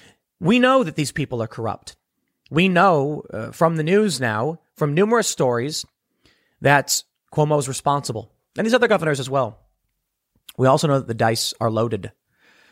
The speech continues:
So we can sit here with our fingers crossed, hoping that someone, anyone will step up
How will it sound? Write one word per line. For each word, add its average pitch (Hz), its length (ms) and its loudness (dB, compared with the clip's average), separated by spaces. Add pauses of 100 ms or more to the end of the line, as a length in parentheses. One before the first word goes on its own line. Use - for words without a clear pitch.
So - 140 2
we 139 120 4
can 135 140 0
sit 160 140 0
here 170 80 2
with 156 100 2
our 139 60 2
fingers 147 320 -2
crossed, 131 480 0 (280)
hoping 156 360 2
that 127 120 -4
someone, 151 520 0
anyone 135 460 0
will 107 80 -4
step - 360 0
up 113 240 -2